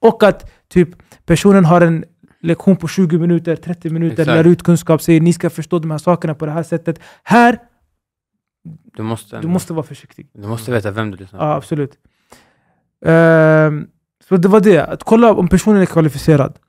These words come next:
Speaker 1: Sen också en grej jag vill, vill påpeka och som jag, jag känner är viktigt är att om du har folk som är pålitliga, som du lyssnar på i din närhet,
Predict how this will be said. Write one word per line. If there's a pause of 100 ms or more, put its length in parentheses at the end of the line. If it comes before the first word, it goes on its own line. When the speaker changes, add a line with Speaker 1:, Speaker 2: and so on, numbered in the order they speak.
(180)
Speaker 1:
Sen
också
en
grej
jag
vill,
vill
påpeka
och
som
jag,
jag
känner
är
viktigt
är
att (1040)
om
du
har (120)
folk
som
är
pålitliga, (760)
som
du
lyssnar
på
i
din
närhet,